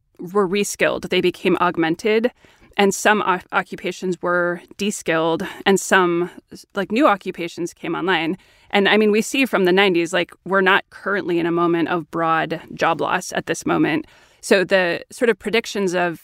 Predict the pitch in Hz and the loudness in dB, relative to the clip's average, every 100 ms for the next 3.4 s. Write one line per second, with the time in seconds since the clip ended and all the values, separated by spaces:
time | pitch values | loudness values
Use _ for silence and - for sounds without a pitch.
0 | - 175 165 156 - - 180 175 165 175 | -4 -2 0 -4 -2 0 0 0 -2 -2
1 | - 180 165 160 175 170 160 170 185 170 | -4 -2 -2 0 0 0 0 -2 -2 -2
2 | - 185 180 170 - 185 175 170 - 175 | 0 0 2 0 -2 -2 -2 -4 -4 -4
3 | 170 170 180 | 0 2 2